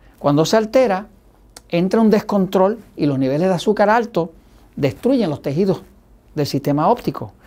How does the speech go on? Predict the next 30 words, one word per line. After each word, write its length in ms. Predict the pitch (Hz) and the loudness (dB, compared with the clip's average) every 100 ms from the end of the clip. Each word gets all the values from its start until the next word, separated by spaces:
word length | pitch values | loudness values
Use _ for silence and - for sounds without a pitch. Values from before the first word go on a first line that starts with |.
| - - | -20 -4
Por 120 | 135 | -2
lo 120 | 131 | 2
tanto, 420 | 208 233 220 160 139 | 2 2 0 -2 0
va 100 | 143 | -2
quitando 440 | 170 156 190 196 | 0 -2 0 0
la 100 | 175 | 2
vista 420 | 165 226 - 147 - _ _ _ | 2 0 -2 -8 -8 _ _ _
poco 240 | 151 143 160 | -2 0 0
a 60 | |
poco. 300 | 135 117 - - | -2 -6 -10 -6
Entonces, 440 | - 170 - 107 - _ - _ - _ _ _ _ _ - | 0 0 0 -8 -14 _ -20 _ -20 _ _ _ _ _ -6
eh, 220 | 170 160 - - _ _ _ _ - | -2 -2 -6 -20 _ _ _ _ -20
sabiendo 560 | - 202 190 262 320 262 | -2 0 4 4 4 2
que 100 | 202 | 2
podemos 380 | 180 180 226 247 | 0 2 2 2
aprender 500 | 233 220 196 202 190 | 0 0 0 0 2
de 100 | 175 | 2
lo 80 | 147 | 2
que 80 | |
le 80 | 139 | -2
pasa 240 | 147 170 214 | -2 0 0
a 20 | |
los 100 | 196 | 2
diabéticos 500 | 196 185 190 180 143 | 2 2 0 -2 -4
que 80 | 139 | -4
empiezan 300 | 143 151 180 | -4 -2 -2
a 80 | |
perder 240 | 190 180 180 | 0 0 2
la 100 | 180 | 0
vista, 380 | 196 - 151 | -2 -4 -10